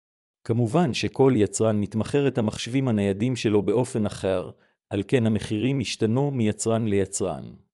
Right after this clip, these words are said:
מוזמנים להתייעץ על כך עם נציגי השירות של החנות. ליצירת קשר עם שירות לקוחות K S P. גודל המסך.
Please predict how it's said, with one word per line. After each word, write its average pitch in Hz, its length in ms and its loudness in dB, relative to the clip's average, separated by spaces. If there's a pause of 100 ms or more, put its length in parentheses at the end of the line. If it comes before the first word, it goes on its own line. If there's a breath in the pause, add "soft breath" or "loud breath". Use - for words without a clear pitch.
(880)
מוזמנים 110 520 2
להתייעץ 104 640 2
על 98 120 -2
כך 135 260 0
עם 117 120 0
נציגי 104 380 0
השירות 117 420 -2
של 110 140 0
החנות. 90 640 -8 (960)
ליצירת 101 580 0
קשר 98 420 2
עם 101 180 0
שירות 113 420 0
לקוחות 113 460 0
K - 40 -20
S 95 340 2
P. 92 100 -6 (1120)
גודל 120 380 4
המסך. 90 720 -2